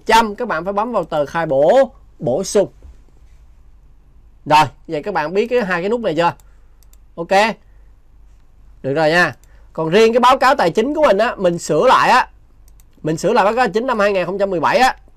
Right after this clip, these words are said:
thì mình cứ mình vô mình bấm lại thôi. Nó không có, có nút kê khai bổ sung gì hết. Các bạn giống như là làm lại thôi. Được chưa? Đó, các bạn bấm vô tờ báo cáo tài chính nè.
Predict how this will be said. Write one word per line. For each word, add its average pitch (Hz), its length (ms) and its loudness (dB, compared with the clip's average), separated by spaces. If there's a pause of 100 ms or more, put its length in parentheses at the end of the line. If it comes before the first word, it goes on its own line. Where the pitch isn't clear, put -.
(180)
thì 160 120 -6
mình 165 140 -4
cứ 233 160 -2
mình 180 260 -4 (120)
vô 202 240 4
mình 175 160 -2
bấm 208 180 2
lại 185 200 2
thôi. 202 140 4 (480)
Nó 247 100 -2
không 220 200 -2
có, 254 60 -4
có 247 200 0
nút 294 200 0 (540)
kê 220 160 0
khai 208 160 2
bổ 202 140 2
sung 214 200 -2
gì 165 60 -2
hết. 220 140 -2 (100)
Các 254 120 -4
bạn 180 220 -4
giống 214 100 -8
như 226 120 -4
là 175 100 -2
làm 170 240 2
lại 160 240 0
thôi. 202 100 -4 (960)
Được 160 140 -8
chưa? 202 200 4 (220)
Đó, 180 240 -6
các 208 80 -12
bạn 165 360 -8
bấm 190 200 -6
vô 202 100 -2
tờ 147 680 -2 (560)
báo 190 120 -6
cáo - 0 -
tài 208 160 0
chính 202 180 -2
nè. 202 140 -4